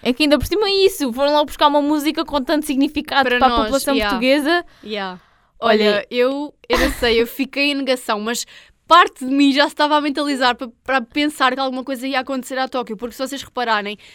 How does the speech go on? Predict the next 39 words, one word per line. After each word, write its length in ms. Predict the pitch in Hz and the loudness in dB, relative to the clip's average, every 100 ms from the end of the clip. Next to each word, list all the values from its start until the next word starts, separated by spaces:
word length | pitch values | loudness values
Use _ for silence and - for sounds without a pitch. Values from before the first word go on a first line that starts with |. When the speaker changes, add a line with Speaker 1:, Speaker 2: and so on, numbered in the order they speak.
| - - | -20 -6
Speaker 2:
durante 300 | 262 294 294 | -2 -2 -2
esse 140 | - | -6
episódio, 460 | 240 262 240 226 226 | -6 -4 -2 -2 -2
que 100 | 247 | -2
é 80 | 233 | 0
o 80 | 240 | -2
episódio 400 | 226 214 226 220 | -6 -6 -6 -4
da 100 | 226 | -6
morte 260 | 220 220 220 | -4 -6 -6
dela, 340 | 208 196 190 - _ _ - - | -8 -6 -10 -14 _ _ -20 -20
eles 260 | - 277 240 | -4 -4 -2
revivem 400 | 254 269 262 294 | -4 -2 -2 -2
muito 260 | 277 294 269 | -2 -4 -4
dois 180 | 269 269 | -6 -4
episódios 520 | 247 247 269 247 247 | -6 -2 -2 -2 -6
de 100 | 233 | -8
duas 260 | 233 277 269 | -6 -6 -8
pessoas 440 | - 285 269 269 | -10 -8 -6 -6
que 100 | - | -6
já 140 | 254 247 | -2 -2
morreram 460 | 254 240 254 254 262 | -2 -4 -4 -4 -6
com 180 | 269 269 | -6 -4
ela, 300 | 254 214 208 | -4 -4 -6
ou 80 | 214 | -8
seja, 360 | 220 196 180 - - _ | -8 -10 -12 -16 -20 _
a 80 | 220 | -8
Nairobi 600 | 214 220 214 226 226 262 | -4 -2 0 -2 -2 -8
e 100 | 247 | -8
aquele 380 | 254 277 269 247 | -8 -6 -6 -8
namorado 440 | 247 262 262 262 | -10 -8 -6 -4
dela. 300 | 220 226 208 - _ _ | -4 -6 -6 -12 _ _
Fiquei 280 | 277 262 | -4 -2
desiludida, 460 | 247 302 302 262 254 | 0 0 0 0 2
Speaker 1:
Yeah, 260 | 240 254 - | 2 0 -4
o 40 | |
René. 220 | 233 208 | -8 -4
Speaker 2:
verdadeiramente 720 | 247 339 320 311 294 285 285 | 0 0 0 0 -2 -2 -4
desiludida, 600 | 254 269 262 240 226 220 226 | -4 -6 -6 -6 -4 -6 -6
porque 360 | 247 240 - | -6 -6 -8